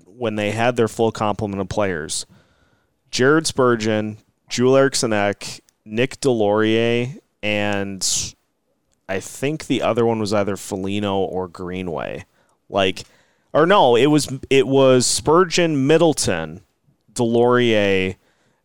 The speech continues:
and, uh, Eriksson Ek. Like, that's a problem. Like, that is a, that's a nasty penalty kill. And so you have that. You have Kevin Fiala, who can,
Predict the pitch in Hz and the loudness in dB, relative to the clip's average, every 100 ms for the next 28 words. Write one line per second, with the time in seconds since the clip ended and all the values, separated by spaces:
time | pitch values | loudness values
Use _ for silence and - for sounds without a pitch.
0 | _ 101 104 98 95 98 92 95 92 - | _ -4 -2 0 -2 -4 -2 0 0 -2
1 | 101 101 - 107 113 80 - - 95 90 | -6 -4 -4 -2 -4 -4 -10 -4 -2 -4
2 | - _ _ _ _ - 208 - 294 - | -8 _ _ _ _ -2 -2 0 -2 2
3 | 220 262 247 127 92 87 - _ - 143 | 4 4 4 2 0 -6 -20 _ 0 0
4 | - - 143 214 302 226 180 143 110 104 | -2 -4 2 4 4 4 4 4 0 -8
5 | _ 170 - 240 175 127 117 135 156 165 | _ 0 4 4 2 2 2 2 2 0
6 | 160 175 185 - 123 - 87 - - _ | 2 2 2 0 -2 -2 -2 -4 -10 _
7 | _ 120 120 - 139 127 120 120 123 120 | _ -4 -2 2 4 4 4 2 0 0
8 | 110 147 147 120 123 131 135 120 117 110 | 2 2 2 2 2 4 2 2 2 2
9 | - 123 113 107 107 101 104 104 101 107 | 0 -2 -2 -4 0 2 4 4 2 0
10 | 101 - 92 92 | -2 -4 -4 -6